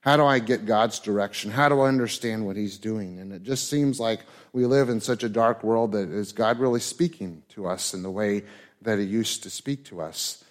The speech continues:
And as I thought about this passage, the question also came to me, are we listening the way that God wants us to listen? And so this morning, I just want to share as we kind of prepare our hearts for what James is gonna say next,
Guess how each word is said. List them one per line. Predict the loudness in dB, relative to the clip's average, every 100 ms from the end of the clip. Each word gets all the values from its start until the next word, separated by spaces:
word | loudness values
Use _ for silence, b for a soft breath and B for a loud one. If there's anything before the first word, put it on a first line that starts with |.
| b b b b _ -2
And | -2
as | 2
I |
thought | 4 4 4
about | 4 4
this | 2 -4
passage, | 0 0 0 -2 -4
the | -8
question | -4 -2 -2 -2 -2
also | 0 0 -2
came | -2 -4 -4
to | -4
me, | -2
are | 0 2
we | 0
listening | 0 -2 -2 -6 -10
the | -8
way | -6 -6
that | -6 -6
God | -4 -4
wants | -6 -12 -14
us | -20 -20
to | -16
listen? | -16 -16 _ _ _ _ _ _ _ _ _ _ _ _ -6
And | 0
so | 4
this | 4 4
morning, | 4 6 6
I | 4
just | 2 0
want | 0
to | 0
share | 2 4 6 4 2
as | 2 0
we | -2
kind | -4 0 2
of | 2 0
prepare | -6 -2 2 4
our | 4 4
hearts | 2 0 0
for | -4 0 2
what | 2 0 -4 B B -4
James | 0 0 0
is | -4
gonna | -2 0
say | 0 0 2
next, | 2 -2 -4 -6 -12